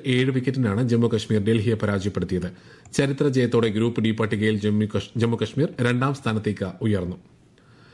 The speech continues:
കേരളത്തിൽ വിവിധ ജില്ലകളിൽ മഴയ്ക്ക് സാധ്യതയെന്ന് കേന്ദ്ര കാലാവസ്ഥാ വകുപ്പ്. തിരുവനന്തപുരം, കൊല്ലം, എറണാകുളം, ഇടുക്കി ജില്ലകളിൽ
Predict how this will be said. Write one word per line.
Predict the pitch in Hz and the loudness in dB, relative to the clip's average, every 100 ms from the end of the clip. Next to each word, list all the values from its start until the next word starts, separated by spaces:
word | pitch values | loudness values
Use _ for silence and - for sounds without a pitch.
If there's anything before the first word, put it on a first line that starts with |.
| - - - | -20 -10 0
കേരളത്തിൽ | 170 180 190 208 | 4 4 2 2
വിവിധ | 156 143 143 156 | 2 2 2 2
ജില്ലകളിൽ | 139 123 120 117 | 2 2 2 2
മഴയ്ക്ക് | 110 110 110 | 2 2 0
സാധ്യതയെന്ന് | 117 113 110 113 107 107 101 | 0 0 2 2 2 2 2
കേന്ദ്ര | 117 113 117 | 0 0 -2
കാലാവസ്ഥാ | 110 110 113 110 107 | 0 0 0 -2 -4
വകുപ്പ്. | 92 92 95 - - - - | -4 -4 -6 -10 -18 -6 0
തിരുവനന്തപുരം, | 135 127 123 120 | 0 0 0 0
കൊല്ലം, | 110 120 117 113 | 2 2 2 0
എറണാകുളം, | 123 117 117 113 123 | -2 0 0 0 0
ഇടുക്കി | 127 117 131 | -2 0 0
ജില്ലകളിൽ | 113 110 110 110 | 2 0 0 -2